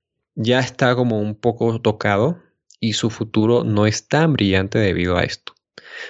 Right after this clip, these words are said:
No sé si eso les hace algún sentido. Ahora, el combate en sí. Yo creo que el combate es muy bueno.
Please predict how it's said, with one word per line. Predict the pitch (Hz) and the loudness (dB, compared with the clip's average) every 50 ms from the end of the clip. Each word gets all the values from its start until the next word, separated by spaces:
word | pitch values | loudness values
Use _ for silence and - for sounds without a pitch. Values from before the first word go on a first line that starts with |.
| - _ - | -14 _ -2
No | 110 | 0
sé | 107 113 107 | 2 2 2
si | - - 107 101 | 2 2 2 2
eso | 101 - - 101 101 95 | 2 2 2 2 2 2
les | - 110 104 98 90 85 82 - - - - - | 0 0 0 2 2 0 -2 -4 -6 -6 -4 -2
hace | - 92 92 - 95 | 0 0 2 2 0
algún | 92 90 90 90 | 0 0 -2 -2
sentido. | 90 - 90 87 - - - - - - - _ - | 0 -2 -2 -4 -4 -4 -6 -6 -6 -10 -16 _ -2
Ahora, | 101 107 110 - - - - - - - - - _ - | 0 0 0 0 -2 -10 -16 -20 -20 -20 -20 -20 _ -4
el | - 110 113 | 0 0 2
combate | - 113 113 123 123 123 107 | 2 2 2 2 0 0 -2
en | 95 | -4
sí. | 90 - - - - | -6 -6 -10 -8 -2
Yo | - 110 110 | -2 0 0
creo | 120 120 | 0 0
que | 120 | 0
el | 110 95 | 0 0
combate | - 98 95 95 92 - 98 | -2 -2 -2 -2 0 0 -2
es | 90 - - | -2 -2 -2
muy | 107 131 131 113 | 0 0 0 2
bueno. | 98 95 95 95 101 131 165 165 | 2 2 2 2 2 0 -2 -2